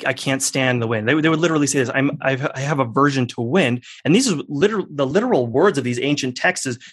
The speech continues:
"This patient will have aversion to wind or aversion to cold or aversion to, to heat." It's not generally something that we, we hear people coming in with. Every once in a great while, I did have a gentleman a few years back that this was, was his issue.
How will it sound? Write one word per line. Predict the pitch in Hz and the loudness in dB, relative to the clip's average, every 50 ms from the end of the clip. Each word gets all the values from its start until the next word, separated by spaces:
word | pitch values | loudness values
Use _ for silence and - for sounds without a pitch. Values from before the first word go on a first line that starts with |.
| _ _ | _ _
"This | 151 151 - - | 0 0 0 0
patient | - - 151 147 - 147 135 | 0 0 0 0 0 0 0
will | 123 | 0
have | 117 123 120 117 - _ - | 2 0 0 -2 -4 _ -6
aversion | 127 110 104 117 127 139 131 127 123 120 | -6 -4 0 2 2 2 2 0 -2 -2
to | - 135 123 | -2 -2 0
wind | 123 123 120 117 | 0 0 0 -2
or | 110 107 110 | -4 -6 -6
aversion | 107 104 123 131 131 123 127 120 | -4 0 0 2 2 2 0 -2
to | - - 120 | -4 -6 -6
cold | - - 127 110 101 95 - _ _ _ _ _ _ _ _ _ _ _ _ - | 0 0 2 2 0 -2 -8 _ _ _ _ _ _ _ _ _ _ _ _ 0
or | 143 139 | 2 2
aversion | 131 117 107 131 139 147 143 135 135 123 | 2 2 2 2 2 2 2 0 -2 -2
to, | 120 - 135 120 113 110 113 - - | -2 -2 -4 -2 -2 -2 -4 -4 -6
to | - - 123 | -6 -6 -4
heat." | 113 - - - - - 175 131 - - - - _ - - - - - | -6 -6 -10 -8 -4 -2 -2 -2 -4 -6 -12 -16 _ -12 -12 -6 -2 0
It's | 139 - | 2 4
not | 185 196 196 196 - 151 135 123 _ _ | 4 4 4 2 0 -4 -8 -16 _ _
generally | - - 131 131 135 139 170 165 143 117 117 | -10 -4 0 2 2 4 4 2 2 0 -2
something | 113 - - 127 120 117 117 | -2 -2 -2 -2 -2 -2 -2
that | 117 120 120 | -2 -2 -2
we, | 117 117 113 117 123 - | -2 -4 -4 -4 -4 -2
we | 139 131 | -2 0
hear | 120 160 156 | 0 0 0
people | 143 143 127 123 | 0 0 0 0
coming | 117 - 120 117 123 160 | 0 0 0 2 2 2
in | 165 | 2
with. | 120 101 - _ - | 2 -2 -4 _ -2
Every | 131 143 151 160 151 | 0 0 2 2 2
once | 139 147 151 147 - | 2 2 2 2 0
in | 175 | -2
a | 165 | 0
great | 139 131 117 | 2 2 2
while, | 113 117 117 | 4 2 2
I | 127 | 2
did | 127 143 147 | 0 0 -2
have | 147 139 | -2 -4
a | 123 | -2
gentleman | 113 135 139 143 139 127 113 | -2 0 0 2 2 0 -2
a | 107 | -2
few | - - 131 | 0 0 2
years | 123 123 117 110 | 2 2 0 0
back | - 170 165 135 123 - _ _ _ _ _ _ _ _ _ _ _ _ _ _ | 0 2 2 2 0 -4 _ _ _ _ _ _ _ _ _ _ _ _ _ _
that | - 127 127 123 | 0 0 2 2
this | - - | 0 0
was, | - 143 147 - | 2 0 0 0
was | 156 147 135 | 0 0 0
his | 135 127 123 | 0 0 0
issue. | 165 208 - - - - | 0 -2 -2 -6 -8 -12